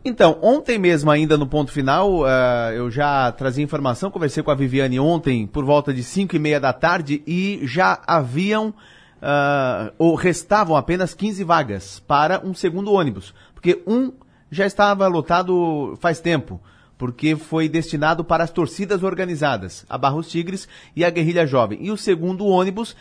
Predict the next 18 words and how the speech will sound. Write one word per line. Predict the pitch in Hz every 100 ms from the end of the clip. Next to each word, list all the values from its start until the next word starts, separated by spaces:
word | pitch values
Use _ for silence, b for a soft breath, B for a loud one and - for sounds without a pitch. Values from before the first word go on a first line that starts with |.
| b -
seria | - 185 185 185
para | 170 175 190 202
os | 170 180 180 -
sócios | - 180 185 180
torcedores. | 196 190 190 156 147 104 - b b _
Esse | 220 262 233
segundo | 190 160 151 127
ônibus, | 185 180 120 - -
ontem, | 151 196 165
cinco | 131 156 156
e |
meia | 147
da | 139 120
tarde, | 151 175 135 b b b b _
restavam | 117 180 180 180 185 190
quinze | - 208 202 196
vagas. | 165 151 113 98 - b b _ -
Hoje, | 202 233 131 107